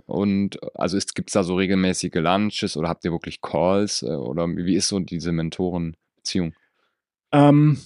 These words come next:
Speaker 2: ja, ich glaub, Mentoren, m, m, d-, d-, das hat mir vor allen Dingen, würde ich sagen, so mein dreißiger massiv geholfen, also auch quasi dieses bewusste Agieren zu entwickeln. Ähm, das ist heute eher äh, würde ich sagen, was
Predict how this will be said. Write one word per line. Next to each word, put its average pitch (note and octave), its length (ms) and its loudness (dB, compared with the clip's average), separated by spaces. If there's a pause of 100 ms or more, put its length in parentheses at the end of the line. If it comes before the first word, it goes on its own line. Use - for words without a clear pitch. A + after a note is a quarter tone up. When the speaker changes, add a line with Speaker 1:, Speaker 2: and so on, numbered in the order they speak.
(240)
Speaker 2:
ja, A#2+ 160 6
ich C#3 100 2
glaub, - 180 4
Mentoren, C3 680 6
m, B2+ 300 4
m, - 240 4 (160)
d-, - 220 -4
d-, A3+ 340 -8
das F#3 240 2
hat - 120 4
mir D3+ 100 4
vor - 180 4
allen C3+ 160 6
Dingen, C#3+ 400 2
würde C3 120 0
ich B2+ 100 0
sagen, B2+ 200 2
so A#2+ 120 2
mein A#2 180 4
dreißiger C3+ 540 2
massiv D3 580 0
geholfen, D3+ 600 2
also B2 240 2
auch - 260 0 (320)
quasi A#2+ 320 2
dieses A#2 320 6 (160)
bewusste C3+ 680 8
Agieren C#3 480 4
zu - 220 4
entwickeln. F3+ 680 4
Ähm, A#2+ 400 2 (200)
das A2+ 140 6
ist A2 180 0
heute B2+ 260 6
eher B2+ 520 6 (840)
äh, B2+ 180 4
würde A2+ 140 6
ich G#2+ 100 2
sagen, A#2 380 2
was - 280 0